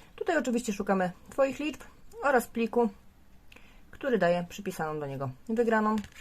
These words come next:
Tutaj mamy stopnie wygranych, jest ich dziesięć, od zwrotu do dwustu tysięcy. No i co, będziemy sobie drapać, kochani, pomalutku. Wiadomo, czasu mało, nawet nie ma kiedy usiąść nagrać dla Was niestety.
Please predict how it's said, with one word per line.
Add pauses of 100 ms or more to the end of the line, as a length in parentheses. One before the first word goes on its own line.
(720)
Tutaj
mamy
stopnie (260)
wygranych, (260)
jest
ich
dziesięć,
od
zwrotu
do
dwustu (220)
tysięcy. (960)
No
i
co,
będziemy
sobie
drapać,
kochani, (220)
pomalutku. (120)
Wiadomo, (240)
czasu
mało, (960)
nawet
nie
ma
kiedy
usiąść
nagrać (540)
dla
Was
niestety.